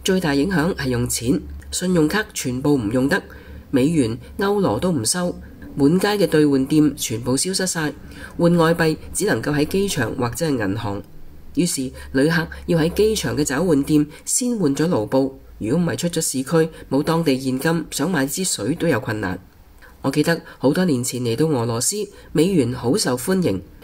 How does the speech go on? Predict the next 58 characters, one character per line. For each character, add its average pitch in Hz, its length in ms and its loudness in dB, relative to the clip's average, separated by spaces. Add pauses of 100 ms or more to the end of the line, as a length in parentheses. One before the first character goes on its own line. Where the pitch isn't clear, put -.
我 143 100 0
哋 143 80 0
基 175 160 0
本 156 140 4
上 131 260 0
唔 117 220 -2
使 147 120 0
兌 190 220 2
換 143 180 2
當 185 220 0
地 135 120 0
嘅 135 80 0
錢， 120 280 -2 (520)
俾 135 120 0
小 156 180 -2
費、 147 280 0 (180)
食 - 140 -2
飯、 147 340 0 (160)
買 147 220 2
嘢 170 380 2
全 139 240 0
部 147 120 2
都 220 120 2
係 196 60 0
用 135 200 2
美 127 140 2
元 113 200 0
交 156 220 0
易。 151 160 0 (560)
今 180 220 2
日 156 120 2 (200)
唔 113 80 -2
好 139 80 4
話 180 140 4
美 143 160 2
元 135 200 2
啦， 180 140 0 (220)
連 147 220 6
信 202 300 -2
用 165 100 2
卡 214 160 -2 (120)
都 226 80 0
被 143 120 2
唾 139 240 0
棄， 135 260 0 (480)
旅 131 180 0
客 156 200 0 (200)
唯 127 160 2
有 135 100 4
一 208 160 0 (100)
早 156 300 2 (240)
換 156 220 2
晒 165 200 -4
大 131 240 -2
沓 135 140 0
嘅 147 180 -2
現 131 160 0
金。 180 260 0